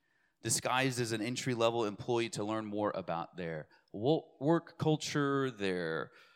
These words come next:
uh, work conditions, their employees. It allows employers to sympathize with their workforce, to improve processes, to reward their best,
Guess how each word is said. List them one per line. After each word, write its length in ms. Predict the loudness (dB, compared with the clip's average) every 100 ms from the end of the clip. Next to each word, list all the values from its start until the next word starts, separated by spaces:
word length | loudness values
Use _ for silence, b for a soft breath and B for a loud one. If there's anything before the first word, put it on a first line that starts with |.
| b -6
uh, 420 | -2 0 0 -2 2
work 240 | 4 4
conditions, 680 | 2 -2 0 0 0 0 0
their 140 | -2
employees. 1000 | -2 -4 -2 4 6 6 0 -2 -4 -6 -10 _ _ _ _ _ _
It 120 | 2
allows 420 | 4 6 6 4
employers 880 | 0 0 0 -2 -2 4 6 6 2
to 140 | 0 -2
sympathize 680 | 2 2 4 2 2 2
with 120 | 0 -2
their 80 |
workforce, 1120 | 0 0 -2 -16 _ -10 0 0 0 -4 -10 -14 _ _ _ _
to 140 | 0 0
improve 520 | 0 4 4 4 2
processes, 720 | 4 4 4 -2 0 0 0
to 120 | 0
reward 480 | 0 0 0 2 2
their 120 | -2
best, 640 | 0 2 2 0 -4 -8